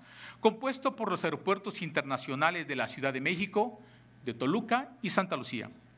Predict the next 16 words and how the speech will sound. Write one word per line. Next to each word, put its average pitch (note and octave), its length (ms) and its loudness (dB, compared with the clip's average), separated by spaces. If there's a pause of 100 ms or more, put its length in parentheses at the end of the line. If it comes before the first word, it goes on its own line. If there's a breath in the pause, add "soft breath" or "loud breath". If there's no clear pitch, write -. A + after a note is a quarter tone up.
(800 loud breath)
Nos G3 260 2
esperan A#3 720 2
dos A3 500 4
arduos F#3 480 6
años G3 240 2
de D3+ 100 -2
trabajo C#3 360 2
de D3+ 60 -6
construcción, E3+ 540 0 (800 loud breath)
más C#3+ 240 4
otros G3+ 300 2
seis G3 400 4
meses B3+ 580 0
de D3 140 6
preparación D3 640 0
operacional E3 720 2